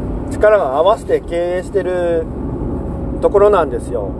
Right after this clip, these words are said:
そういうところを応援したいなと思って、で、調べればそういうのが出てくるんですよね、いろいろ。で、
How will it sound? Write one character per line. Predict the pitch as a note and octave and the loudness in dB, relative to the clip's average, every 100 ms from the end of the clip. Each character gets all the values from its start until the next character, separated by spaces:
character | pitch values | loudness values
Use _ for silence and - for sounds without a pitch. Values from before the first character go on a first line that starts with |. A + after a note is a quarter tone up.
| - - - - - - - - - | -8 -8 -8 -8 -8 -8 -6 -6 -2
そ | - | 2
う | E4 | 2
い | |
う | |
と | F#4 | 2
こ | E4+ | 2
ろ | B3 | 4
を | F3+ E3 B3 | 4 2 2
応 | D#4+ | 0
援 | E4 E4+ | -2 -4
し | |
た | F4 D#4+ | 2 2
い | |
な | F#3 D3+ D3+ | 4 0 0
と | C3+ | -2
思 | B2+ | -4
っ | |
て、 | A#2+ - C#3 C3+ A2+ - - - - - - - - - - - | -6 -4 0 0 0 -6 -8 -8 -6 -6 -6 -6 -6 -6 -6 2
で、 | G3 - - - | 4 2 -2 0
調 | A3 D#4+ | 4 4
べ | F4 | 2
れ | C#4+ | -2
ば | D#3+ | 0
そ | A3+ | 0
う | D4 | 0
い | |
う | |
の | C#4+ | 0
が | D#3 | -2
出 | D#3 | -2
て | - | -2
く | G#3+ | -4
る | B3+ A3 | -6 -4
ん | |
で | C#3 | -6
す | B2 | -6
よ | A2 | -6
ね、 | C#3 F3 | -4 -4
い | |
ろ | C3+ B2+ | -2 -2
い | |
ろ。 | A#2 A2+ G#2+ - - - C3+ | 0 -2 -2 -6 -6 -6 -2
で、 | C#3+ C#3 C3+ C3 | 0 0 0 0